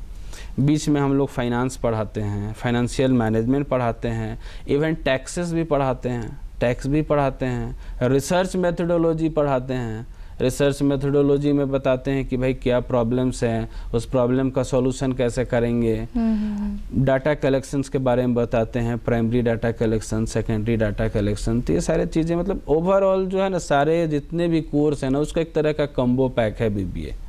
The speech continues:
Speaker 2: हम्म।
Speaker 1: तो बच्चों को सब कुछ थोड़ा, थोड़ा, थोड़ा करके पढ़ाते हैं, ताकि कॉर्पोरेट में हर चीज़ का नॉलेज होना चाहिए।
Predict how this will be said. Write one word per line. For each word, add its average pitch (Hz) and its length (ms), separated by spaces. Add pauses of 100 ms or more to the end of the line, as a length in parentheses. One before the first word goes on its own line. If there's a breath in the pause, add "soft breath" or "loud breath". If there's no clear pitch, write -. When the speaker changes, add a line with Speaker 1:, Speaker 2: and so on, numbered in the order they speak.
(160)
Speaker 2:
हम्म। 208 300
Speaker 1:
तो 151 80
बच्चों 151 320
को 165 80
सब 156 280
कुछ 180 240
थोड़ा, 151 180
थोड़ा, 143 220
थोड़ा 135 240
करके 131 280
पढ़ाते 123 420
हैं, 160 200
ताकि - 420
कॉर्पोरेट 151 440
में 175 180
हर 151 140
चीज़ 180 220
का 175 120
नॉलेज 135 380
होना 113 220
चाहिए। 95 380